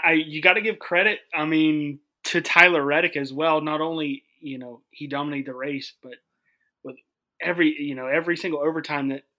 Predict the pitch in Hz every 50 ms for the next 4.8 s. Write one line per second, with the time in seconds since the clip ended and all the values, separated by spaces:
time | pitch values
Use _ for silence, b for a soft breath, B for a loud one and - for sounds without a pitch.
0 | _ _ _ - 156 139 131 - 139 131 131 131 139 151 147 147 135 131 127 127
1 | 135 139 143 143 143 147 151 156 156 151 147 139 139 139 135 131 127 131 131 _
2 | _ _ _ _ _ _ _ _ _ _ _ _ _ - - 135 131 123 123 -
3 | - 175 180 180 160 156 160 175 170 170 151 156 151 147 147 156 165 190 202 -
4 | - 165 151 147 147 139 135 139 139 _ _ _ - - 151 143